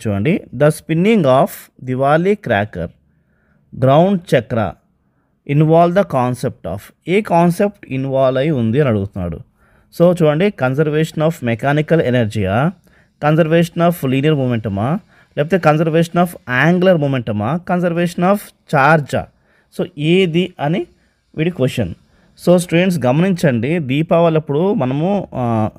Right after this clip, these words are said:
చక్రాలు అంటే భూచక్రాలు అంటాం కదా, so అవి కాల్చినప్పుడు అవి రౌండ్గా తిరుగుతూ ఉంటాయి, రైట్? మీ అందరికీ తెలుసు. So అక్కడ ఆ దాంట్లో ఉండే మెకానిజం ఏంటి అని అడుగుతున్నాడు. So మెకానికల్ ఎనర్జీ అనిపిస్తుందా మీకు, లీనియరా, యాంగులరా,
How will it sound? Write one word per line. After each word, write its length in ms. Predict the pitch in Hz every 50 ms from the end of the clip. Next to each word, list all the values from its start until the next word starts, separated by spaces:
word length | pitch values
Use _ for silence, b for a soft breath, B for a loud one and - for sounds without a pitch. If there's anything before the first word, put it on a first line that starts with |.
| - -
చక్రాలు 360 | - - 143 123 - 156 139 127
అంటే 120 | 143 135
భూచక్రాలు 440 | 127 139 143 - - - 143 139 131
అంటాం 260 | 120 107 107 101 98
కదా, 220 | 101 120 156 - - _ b b b b b b b b -
so 180 | 170 175 175 - - -
అవి 260 | 131 143 151 175 170
కాల్చినప్పుడు 680 | 165 - 139 139 165 180 - - 180 156 - - 175 202
అవి 200 | - - 160 143
రౌండ్గా 840 | 127 120 127 156 175 196 208 208 202 202 196 196 208 220 233 240 - - - -
తిరుగుతూ 380 | 151 151 160 160 - 160 151
ఉంటాయి, 440 | 143 127 117 107 - 104 95 90 - - _ _ _ _ _ -
రైట్? 280 | 123 156 190 214 - 120
మీ 100 | 131 127
అందరికీ 320 | 117 117 120 127 127 139
తెలుసు. 420 | 117 113 107 110 107 - 104 92 - _ _ b b b b b b b b - -
So 140 | 196 208 190 - - -
అక్కడ 640 | 143 151 - _ - - 202 196 196 196 196 - - - -
ఆ 360 | - 139 147 147 139 123 104 - 135
దాంట్లో 440 | 127 131 143 151 165 170 170 175
ఉండే 240 | 160 156 170 170 190
మెకానిజం 640 | 165 139 143 139 - 190 202 214 208 214 208 165 135
ఏంటి 360 | 135 143 165 196 202 214 214
అని 80 | 185
అడుగుతున్నాడు. 480 | 151 131 131 123 - 120 107 92 82 - - _ _ _ _ _ _ _ _ _ -
So 60 | 139
మెకానికల్ 520 | 135 135 131 - 165 170 180 180 175 196 196
ఎనర్జీ 380 | - 160 160 160 160 151 156
అనిపిస్తుందా 520 | 160 151 151 156 156 147 - - 160 170 175
మీకు, 240 | 180 190 196 - 190
లీనియరా, 760 | 175 139 135 135 139 156 165 170 170 160 160 190 226 254 - -
యాంగులరా, 520 | 113 135 147 160 156 156 156 156 208 285